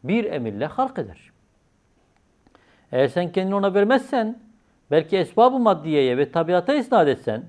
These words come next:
hayır ben onun malı değilim, beni o yaratmadı diye iddia edersen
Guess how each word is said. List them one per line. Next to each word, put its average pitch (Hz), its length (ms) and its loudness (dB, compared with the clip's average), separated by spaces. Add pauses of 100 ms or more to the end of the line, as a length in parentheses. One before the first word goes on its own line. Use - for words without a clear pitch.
(240)
hayır 147 340 4
ben 170 100 2
onun 180 180 -4
malı 180 360 2
değilim, 180 440 2 (500)
beni 156 160 -2
o 190 80 0
yaratmadı 180 680 2
diye 113 220 -2
iddia 123 420 0
edersen 165 540 -2